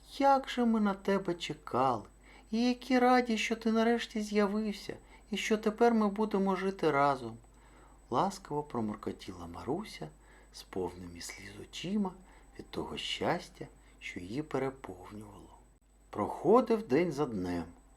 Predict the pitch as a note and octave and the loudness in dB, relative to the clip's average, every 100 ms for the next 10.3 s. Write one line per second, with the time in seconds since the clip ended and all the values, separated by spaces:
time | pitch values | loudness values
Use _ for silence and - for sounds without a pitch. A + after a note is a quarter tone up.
0 | - - - - - G#2 A2 A2+ A2 - | -20 -20 -20 -20 -4 0 2 0 -2 0
1 | G2 B2 G3 E3+ D3 C3+ C3 D#3+ A3+ G#3+ | 2 2 0 0 0 2 0 2 2 2
2 | G#3+ E3 C#3+ A2 G2 - F2+ - - F3+ | -2 -4 -4 -6 -8 -8 -10 -6 2 4
3 | B3 - - - - - - G#2 C3+ G#2 | 2 -2 -12 -20 -20 -14 -8 -2 0 2
4 | B2+ B2+ G#2+ G#2 G#2 G2 - G#2 B2+ F3 | 2 4 2 2 0 0 -4 0 0 0
5 | D3+ - F#2+ F#2+ - G#2 G2 - F#2 F2+ | -2 -8 -6 -6 -2 -2 -2 -2 -2 -2
6 | F2 - - - - E2+ G#2 E3+ G3 F#3 | -4 -6 -8 -8 -10 -6 0 2 2 -4
7 | - G2 A#2 C#3+ - - - G2+ F2+ E2+ | -10 -8 -8 -6 -8 -8 -6 -4 -4 -8
8 | - - - - - - - - - - | -18 -20 -20 -20 -20 -20 -20 -20 -20 -12
9 | - C3+ C3 - - G#2 G#2 - F#2 A#2+ | 2 4 4 0 0 0 0 -2 0 0
10 | F#3 F#3 | -4 -8